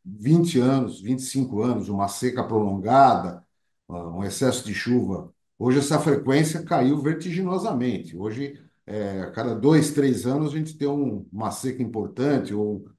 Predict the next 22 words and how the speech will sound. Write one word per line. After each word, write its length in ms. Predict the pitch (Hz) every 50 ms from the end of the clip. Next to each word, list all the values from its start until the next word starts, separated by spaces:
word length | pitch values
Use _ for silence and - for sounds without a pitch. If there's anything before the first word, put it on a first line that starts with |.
| _ _ _
ou, 320 | - 98 104 101 98 98 -
ou 360 | 117 113 110 107 104 104 113 127
episódio 640 | 123 123 117 107 95 107 120 123 135 135 - 107 -
como 200 | 110 107 107 101
ocorreu 440 | 98 - 104 95 92 101 104 101 98
aí 160 | 95 95 98
no 120 | 95 92
Rio 100 | 95 101
Grande 240 | 92 98 95 95 92
do 40 | 90
Sul, 460 | - - 123 143 156 147 - - - - _ _ _ _ _ _ _
que 1080 | - 107 104 101 98 95 92 90 90 90 90 85 76 76 - - - - - - - - _ _ _ _ _ _ _ _ _ _ _ _ _ _ _ -
teoricamente 580 | 110 107 113 117 117 123 107 120 123 - 123
não 100 | 123 120
era 100 | 123 120
esperado, 760 | 120 117 - - 123 107 101 104 110 131 139 139 104 101 101
né, 160 | 101 104 110
nesse, 360 | 104 98 90 - - - 80
nesse 260 | 95 107 104 - - 110
momento, 460 | 101 98 95 110 127 160 165 - 107
mas 240 | 82 87 92 - -
ocorreu. 640 | 139 131 - 185 147 143 151 135 101 87 - -